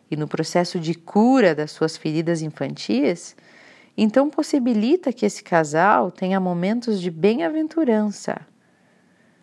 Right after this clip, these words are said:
Lembrando que estamos falando de um outro nível de revelação, que é um casamento espiritual, né?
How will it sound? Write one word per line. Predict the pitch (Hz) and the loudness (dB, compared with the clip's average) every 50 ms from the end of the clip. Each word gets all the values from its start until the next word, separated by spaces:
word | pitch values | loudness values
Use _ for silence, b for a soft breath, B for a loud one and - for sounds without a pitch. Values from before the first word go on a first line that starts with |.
| b b | b b
Lembrando | - 160 180 175 175 165 165 180 214 233 240 | 0 0 2 2 4 4 4 4 4 2 0
que | 226 - 196 | -2 -4 -8
estamos | 175 - - 180 170 175 170 - | -6 0 0 0 0 0 -6 -6
falando | - - 165 160 151 165 185 214 220 208 175 160 156 | -4 -2 0 0 2 2 2 2 0 -2 -2 -4 -8
de | 147 143 165 | -6 -4 -4
um | 170 165 156 151 | -2 -2 -2 0
outro | 160 185 214 240 240 233 240 233 220 | 2 4 4 4 2 0 -4 -4 -4
nível | 202 185 185 190 202 208 190 202 202 | -2 0 0 0 0 0 0 -2 -2
de | 185 180 196 | 0 -2 0
revelação, | 190 202 196 180 196 196 202 214 214 - - - 170 165 165 160 160 _ b b b b b b b b _ | 0 0 0 2 2 2 2 0 -2 -4 -6 -6 -6 -4 -6 -8 -10 _ b b b b b b b b _
que | - - 226 | -4 -2 -2
é | |
um | 233 240 | -2 0
casamento | 240 262 247 233 247 240 240 254 262 262 - 294 | 0 0 0 2 0 0 0 0 0 -2 -4 -6
espiritual, | 262 - - - 311 - 330 311 - - 370 320 180 139 147 - - _ _ _ _ | -8 -8 -2 -2 0 0 0 -2 2 2 4 4 6 4 2 -4 -10 _ _ _ _
né? | 151 156 185 247 285 | -2 0 0 0 -2